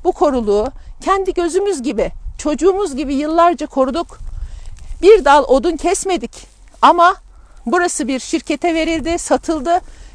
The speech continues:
ve sonucunda da şahsa satıldı ve sonuç olarak da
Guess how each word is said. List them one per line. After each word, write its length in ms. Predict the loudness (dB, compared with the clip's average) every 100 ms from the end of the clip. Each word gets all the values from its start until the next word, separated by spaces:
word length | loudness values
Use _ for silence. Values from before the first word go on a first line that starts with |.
| -6
ve 80 | -2
sonucunda 680 | -2 -2 -2 -4 2 2
da 80 | 2
şahsa 380 | 2 2 2 -2
satıldı 580 | -4 -2 -2 -2 0 0 -2 -20 -20 -20 -4
ve 100 | -2
sonuç 380 | 0 -2 -2 0
olarak 480 | 2 4 2 2 2
da 140 | 2